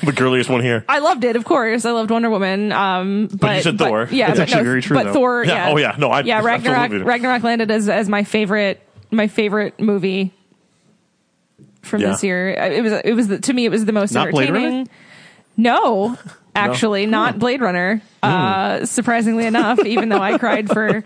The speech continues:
Speaker 1: <laughs>
Speaker 2: seven hundred and forty-three hours
Speaker 3: Right.
Speaker 2: straight after I saw that movie.
Speaker 1: <laughs> I actually, so mine, mine came down for w-, kind of Wonder Woman, and I, and I hate to be so trite, you know what I mean? Uh, and I know it landed on top of, like, everybody's list, but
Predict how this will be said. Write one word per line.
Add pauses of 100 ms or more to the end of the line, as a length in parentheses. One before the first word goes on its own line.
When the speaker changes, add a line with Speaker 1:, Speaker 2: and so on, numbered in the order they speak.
(140)
Speaker 1:
<laughs>
Speaker 2:
seven
hundred
and
forty-three
hours
Speaker 3:
Right.
Speaker 2:
straight
after
I
saw
that
movie.
Speaker 1:
<laughs>
I
actually,
so
mine,
mine
came
down
for
w-,
kind
of
Wonder
Woman,
and
I,
and
I
hate
to
be
so
trite,
you
know
what
I
mean? (420)
Uh,
and
I
know
it
landed
on
top
of,
like,
everybody's
list,
but